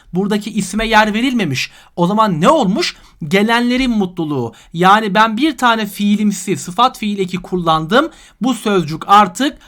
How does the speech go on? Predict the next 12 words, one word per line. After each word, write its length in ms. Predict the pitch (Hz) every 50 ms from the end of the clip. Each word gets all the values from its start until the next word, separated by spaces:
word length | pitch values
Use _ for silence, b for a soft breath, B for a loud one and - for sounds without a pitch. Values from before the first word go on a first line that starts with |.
| b b _
adlaşmış 880 | - 175 180 180 175 170 180 170 170 - - 185 196 226 269 254 - b b b b b
sıfat 680 | - - - - 185 180 - 196 196 233 233 - -
fiil 400 | - - - 180 175 196 214 208 202
oldu. 500 | 156 156 151 147 135 131 135 123 123 b b b
İşte 340 | - 208 - - 254 214 208
bu 100 | 277 -
kadar 440 | - 262 247 220 247 240 240 214 185
basit, 340 | 220 214 - - 294 - - b b b b -
bu 260 | 175 233 254 220 214
olayı 300 | 202 208 208 240 277 262
çözmüş 440 | - - 202 196 180 170 220 214 -
olacağız. 360 | 175 165 147 135 143 127